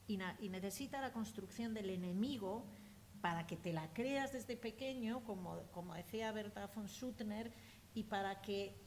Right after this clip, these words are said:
naturalices algo que no es natural en ti. Porque efectivamente, si no, no te traumatizarías por matar o ver cómo muere, eh, alguien a tu lado, aunque sea tu enemigo.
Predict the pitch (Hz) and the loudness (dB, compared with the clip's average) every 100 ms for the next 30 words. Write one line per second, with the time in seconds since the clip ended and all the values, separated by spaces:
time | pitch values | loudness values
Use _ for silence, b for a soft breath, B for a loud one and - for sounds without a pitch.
0 | B B - - 240 220 214 220 220 208 | B B -14 0 6 6 6 4 4 6
1 | 208 233 302 320 302 277 294 320 311 214 | 6 4 0 0 0 2 2 0 0 2
2 | 208 247 311 262 220 190 190 185 180 185 | 2 2 0 -2 0 2 2 2 0 -2
3 | 285 370 - - - - 156 - 170 160 | -2 -2 -2 -8 -12 -6 -6 -4 -4 -4
4 | 156 233 302 220 339 165 151 143 165 220 | -2 0 0 0 -2 -4 -4 -6 -2 -2
5 | - 220 214 202 190 185 202 185 185 190 | 0 0 2 2 2 -4 -4 -4 -2 0
6 | 185 180 190 180 180 170 196 190 - 180 | -2 -2 -4 -2 -2 -2 -2 -2 -4 -4
7 | 190 185 190 185 180 185 185 185 175 180 | -2 -2 -4 -4 -4 -2 -2 0 -2 -6
8 | - - - - 196 190 190 185 180 196 | -12 -14 -12 -4 -2 0 -2 -2 0 2
9 | 208 214 214 208 - 240 226 202 180 180 | 2 2 2 2 2 0 0 0 2 4
10 | 214 - | 2 0